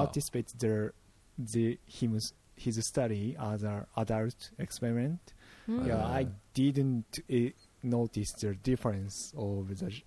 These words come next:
Speaker 1: uh,
Speaker 2: <laughs>
Speaker 1: surface change, uh,
Speaker 3: Mm.
Speaker 1: the shiny, shiny one.
Speaker 3: Mm-hmm.
Speaker 1: Yeah. Yeah, yeah, yeah, yeah. <laughs>
Speaker 2: Mm.
Speaker 3: Uh.
Speaker 1: Yes, but that is, um, uh, related to the constancy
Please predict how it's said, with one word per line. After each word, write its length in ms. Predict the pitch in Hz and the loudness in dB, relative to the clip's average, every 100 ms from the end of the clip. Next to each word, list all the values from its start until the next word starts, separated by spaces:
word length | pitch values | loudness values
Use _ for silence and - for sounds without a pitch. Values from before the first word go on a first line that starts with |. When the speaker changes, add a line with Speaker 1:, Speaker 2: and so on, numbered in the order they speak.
| - - - - - | -20 -20 -20 -14 -2
Speaker 1:
uh, 560 | 240 247 202 262 262 208 - - - | 2 4 8 8 8 6 -2 -20 -20
Speaker 2:
<laughs> 300 | - - - | -20 -20 -6
Speaker 1:
surface 480 | - 120 127 113 - | 2 2 4 0 -2
change, 520 | 123 101 127 - - - | -2 -2 -4 -8 -14 -12
uh, 180 | - 98 | -6 -2
Speaker 3:
Mm. 180 | 95 85 | -2 -2
Speaker 1:
the 140 | 117 - | -4 -6
shiny, 520 | - - 117 104 101 127 | -2 0 2 0 -4 -6
shiny 260 | - 110 101 | -6 -4 -4
one. 200 | 98 95 | -2 -2
Speaker 3:
Mm-hmm. 280 | 98 87 85 | -2 -2 -2
Speaker 1:
Yeah. 180 | 95 92 - - - - - - - | -4 -6 -16 -20 -20 -20 -20 -20 -8
Yeah, 120 | - | -4
yeah, 140 | 104 98 | -2 0
yeah, 140 | 98 | -2
yeah. 180 | 92 160 - - | -4 -6 -6 4
<laughs> 720 | - - - 170 165 - 156 - - 220 233 | 10 12 12 10 6 0 -2 -4 0 2 4
Speaker 2:
Mm. 880 | 196 202 202 208 214 214 208 202 202 | 2 4 4 2 2 0 0 0 0
Speaker 3:
Uh. 200 | 160 87 - | -2 -4 -4
Speaker 1:
Yes, 180 | - 143 | -2 0
but 200 | 143 247 - - 143 | 0 -2 -2 -10 -2
that 220 | 180 - | -2 0
is, 280 | 135 123 120 - - - - - - | -2 -2 -6 -8 -14 -20 -20 -20 -4
um, 400 | 123 120 117 123 - - - _ - _ | 0 0 0 -4 -14 -20 -20 _ -20 _
uh, 760 | 123 117 110 110 110 107 110 110 | -2 0 0 0 -2 -2 -2 2
related 440 | 117 147 147 131 - | 4 6 4 0 0
to 100 | - | -2
the 200 | 113 120 - - - | 0 0 -2 -14 -4
constancy 920 | - 185 185 - 131 110 - 101 156 | 2 2 2 0 0 0 -2 -2 -4